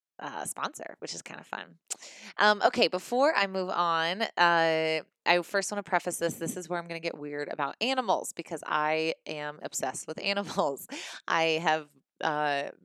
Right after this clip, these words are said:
really loved my tarot cards. I, that's a whole different podcast that I'll totally do.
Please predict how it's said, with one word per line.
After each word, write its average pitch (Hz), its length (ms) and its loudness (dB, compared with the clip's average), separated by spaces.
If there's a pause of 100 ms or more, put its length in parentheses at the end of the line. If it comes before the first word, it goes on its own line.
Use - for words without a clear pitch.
really 190 240 0
loved 156 280 2
my 160 120 -4
tarot 139 280 -4
cards. 143 520 -8
I, 151 200 -2 (240)
that's 160 200 0
a 156 40 -2
whole 147 140 -4
different - 280 -8
podcast - 400 -8
that - 100 -12
I'll - 80 -10
totally 139 380 -10
do. 139 280 -8